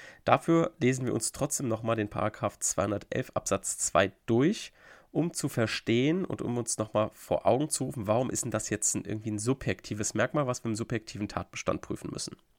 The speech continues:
Und zwar heißt es, Mörder ist, wer aus Mordlust zur Befriedigung des Geschlechtstriebs, aus Habgier oder aus sonst aus niedrigen Beweggründen handelt.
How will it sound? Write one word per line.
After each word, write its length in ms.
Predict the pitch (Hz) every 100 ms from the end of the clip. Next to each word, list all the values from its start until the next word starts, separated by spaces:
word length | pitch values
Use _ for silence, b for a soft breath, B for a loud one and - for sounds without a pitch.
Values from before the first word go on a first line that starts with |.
| _ B B B B B B
Und 140 | -
zwar 180 | - 92
heißt 280 | 92 87 -
es, 200 | - -
Mörder 380 | 120 117 143 147
ist, 420 | - 180 - - -
wer 300 | - 104 -
aus 180 | -
Mordlust 680 | 104 104 131 - 190 - -
zur 160 | - 107
Befriedigung 400 | - - 127 120
des 160 | 104 -
Geschlechtstriebs, 840 | - 104 139 - - 170 180 - B B B
aus 280 | - 104 -
Habgier 460 | 107 - - 151 -
oder 200 | - -
aus 140 | -
sonst 420 | - 131 - - -
aus 280 | 107 -
niedrigen 460 | 113 120 - 107 104
Beweggründen 880 | 101 104 110 - 113 104 - 98 -
handelt. 520 | 101 95 50 - -